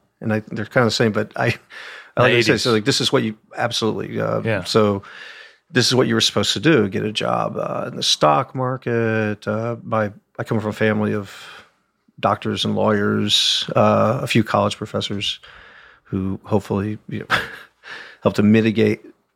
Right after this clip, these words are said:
Speaker 1: uh, the avaricious side. And I just was never comfortable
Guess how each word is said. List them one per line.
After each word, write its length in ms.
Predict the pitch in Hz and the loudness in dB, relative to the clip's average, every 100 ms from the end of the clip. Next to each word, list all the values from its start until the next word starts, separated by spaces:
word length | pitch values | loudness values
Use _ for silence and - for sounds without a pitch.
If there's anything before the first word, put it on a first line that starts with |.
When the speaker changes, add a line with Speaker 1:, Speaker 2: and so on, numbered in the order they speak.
| _ | _
Speaker 1:
uh, 380 | 104 107 107 107 - _ _ _ | 0 0 0 -4 -10 _ _ _
the 120 | - 104 | 0 2
avaricious 460 | 101 101 110 - | 4 4 2 0
side. 300 | - 104 117 - - - - _ _ _ _ | 0 0 0 -4 -18 -20 -20 _ _ _ _
And 640 | 143 131 127 123 120 117 - _ _ _ | 2 4 6 4 4 2 0 _ _ _
I 120 | 127 151 | 0 0
just 140 | 180 | 0
was 120 | 180 | 2
never 200 | 175 170 | 2 0
comfortable 680 | - 147 160 113 110 104 101 | 0 0 0 2 4 4 0